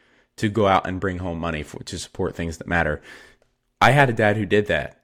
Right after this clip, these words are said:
and I saw him every day, except in the summer, of course, 'cause he's a teacher, get up, go to work,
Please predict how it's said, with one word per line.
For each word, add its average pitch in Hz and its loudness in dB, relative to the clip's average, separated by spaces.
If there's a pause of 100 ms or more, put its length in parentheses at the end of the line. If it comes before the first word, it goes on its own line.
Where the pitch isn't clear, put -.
(120)
and 98 0
I 98 2
saw 113 0
him 104 -2
every 95 0
day, 143 2 (240)
except - -4
in 107 -6
the 101 -8
summer, 92 -2
of 85 -10
course, - -8
'cause 90 -8
he's 92 -8
a - -16
teacher, - -10 (420)
get 139 8
up, 127 2 (300)
go 104 2
to 127 8
work, 110 4